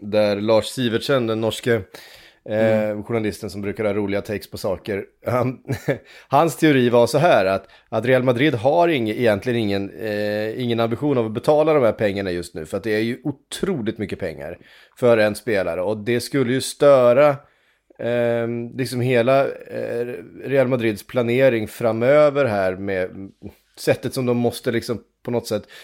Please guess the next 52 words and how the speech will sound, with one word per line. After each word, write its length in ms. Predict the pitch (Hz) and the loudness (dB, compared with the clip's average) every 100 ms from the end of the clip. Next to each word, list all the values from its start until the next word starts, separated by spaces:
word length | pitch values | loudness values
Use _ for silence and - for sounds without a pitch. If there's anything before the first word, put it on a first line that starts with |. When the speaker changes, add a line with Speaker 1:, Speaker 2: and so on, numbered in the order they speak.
| - | -14
Speaker 1:
kriga 340 | - 147 135 127 | -2 2 4 2
sig 100 | 131 | 0
tillbaks 420 | 151 147 147 - | -2 0 0 0
lite 160 | 123 117 | -4 -2
grann 240 | 101 92 | 0 0
ekonomiskt, 640 | 90 101 95 85 87 - | -2 -6 -6 -6 -8 -8
för 120 | - | -2
att 160 | 101 113 | -2 -2
de, 140 | 117 101 | -6 -6
de 160 | - 113 | -6 -2
ligger 240 | 139 131 | -2 0
ju 60 | 127 | -2
ekonomiskt 380 | - 104 95 - | 0 -4 -6 -8
ganska 200 | 107 104 | -12 -10
dåligt 360 | 104 104 101 | -6 -4 -4
till 140 | 151 101 | -4 -4
och 60 | |
de 140 | 101 101 | -4 -4
behöver 300 | 95 131 139 | -2 0 0
ju 60 | |
liksom 200 | 101 101 | -4 -6
ta 140 | 90 101 | -8 -8
sig 100 | 104 | -8
tillbaks 380 | 101 - 135 | -4 -2 -2
upp 160 | 107 92 | -4 -6
i, 180 | 98 92 | -8 -8
i, 320 | 107 104 104 | -8 -8 -8
i 40 | 98 | -8
toppen 420 | - 151 - 135 | -4 -4 -2 -4
igen, 160 | 101 92 | -2 -4
och 60 | |
då 140 | 113 113 | -4 -4
att 260 | 107 107 - - - - | -6 -8 -12 -20 -20 -6
lägga 420 | 120 131 113 156 | 0 2 4 4
en 140 | 131 | 2
komma 200 | 120 123 | 0 0
åtta 200 | 117 117 | 0 0
miljarder 440 | 113 110 107 95 98 | -2 0 2 2 -2
på 120 | - | -6
en 60 | 104 | -8
spelare 420 | - 107 95 92 | -4 -2 -2 -4
med 160 | 92 | -4
ett 200 | 95 95 | -6 -8
år 120 | 101 90 | -8 -8
kvar 200 | 101 90 | -4 -6
på 120 | - | -6
kontraktet 580 | 107 139 135 - 82 85 | -8 -4 -4 -6 -10 -6
är 140 | 87 | -6
ju, 280 | 87 92 92 - - - _ - | -4 -4 -6 -10 -20 -20 _ -10
eh, 440 | 87 90 92 92 92 | -8 -6 -2 -2 -4
sett 360 | - 113 - - | -2 -2 -4 -6
ur 460 | 117 107 107 107 | -2 0 -2 -4